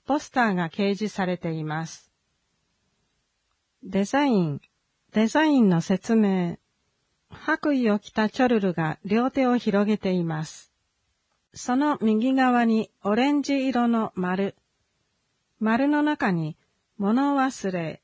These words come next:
認知症相談医、オレンジドクター、山口県、山口県医師会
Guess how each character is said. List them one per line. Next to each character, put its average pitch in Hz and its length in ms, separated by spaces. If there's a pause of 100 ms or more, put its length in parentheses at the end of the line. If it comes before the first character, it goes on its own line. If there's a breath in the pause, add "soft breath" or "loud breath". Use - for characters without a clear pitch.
(120)
認 247 240
知 277 220
症 233 400
相 226 300
談 220 320
医、 156 240 (580)
オ 202 80
レ 262 180
ン 294 80
ジ 269 200
ド 233 160
ク - 120
タ 147 480 (540)
ー、 - 40
山 226 240
口 262 240
県、 180 380 (120)
山 233 280
口 269 260
県 233 280
医 208 100
師 - 140
会 170 360